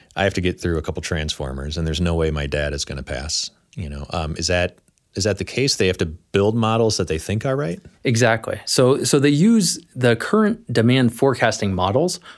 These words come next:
Speaker 2: are largely, uh, machine learning, neural nets, things like that. So they require lots of training data. And now the training data isn't so useful 'cause the system's changing. And so you have to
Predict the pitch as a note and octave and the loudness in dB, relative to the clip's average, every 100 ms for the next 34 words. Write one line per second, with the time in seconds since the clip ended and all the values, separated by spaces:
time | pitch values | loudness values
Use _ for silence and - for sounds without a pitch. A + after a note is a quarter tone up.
0 | - A2+ A2+ A#2+ A#2 - A#2+ G#2+ G#2 G2+ | -2 2 6 4 2 0 2 4 4 2
1 | G2 G2 - G#2+ G2+ G2+ G2 G2+ G2+ G2 | 2 0 0 0 2 2 0 0 -2 -6
2 | - A2 G2+ F#2+ G2 - G#2+ G#2 F#2+ - | -2 0 2 2 0 0 0 2 0 0
3 | - A2 A2+ A2+ B2+ A2+ A#2+ C3 A2 - | -2 2 2 4 4 4 4 2 0 -2
4 | - B2 B2 A#2+ A2+ G#2 G#2 A#2 E3+ F3 | 0 4 4 4 4 2 4 4 2 -2
5 | - - - - - - A2 A#2 C#3+ D3+ | -14 -20 -20 -20 -20 -2 2 4 4 4
6 | D3 - A#2 A2+ - F#3+ E3 B2 A2+ A2+ | 2 0 -2 0 2 4 4 6 4 4
7 | A2 G#2+ - _ _ D3+ C#3+ B2+ B2 G#2 | 4 2 -4 _ _ 0 4 4 4 4
8 | A#2 - - - - A2 G#2+ - A#2+ G#2+ | 4 2 -4 -8 -4 0 2 2 0 0
9 | F#2+ - A#2 G2+ - - _ - - - | 0 0 2 2 -2 -10 _ -20 -18 -2
10 | A#2+ C3+ C3+ C#3 - B2 | 2 4 4 2 4 2